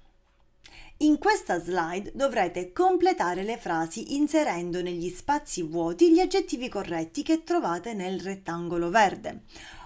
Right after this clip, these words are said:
Ormai lo sapete, mettete in pausa il video, svolgete l'esercizio e poi lo correggiamo insieme. Ready?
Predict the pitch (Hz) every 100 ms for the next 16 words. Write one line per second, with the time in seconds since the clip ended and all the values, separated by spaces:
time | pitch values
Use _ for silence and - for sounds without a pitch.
0 | - 208 214 220 240 349 330 208 196 180
1 | - - - - - 190 - - 208 202
2 | 247 233 202 196 196 190 165 165 175 165
3 | 160 190 320 403 _ _ _ - _ _
4 | _ 202 196 208 190 240 262 254 175 175
5 | 240 294 - 403 466 - - 427 427 -
6 | - - - 202 - 370 440 - 196 214
7 | 190 - - 170 - 202 - - - 190
8 | _ _ - - - _ _ - - -
9 | - _ _ _ _ _ _ _ _ _
10 | _ _ _ _ _ - _ 180 208 214
11 | 330 427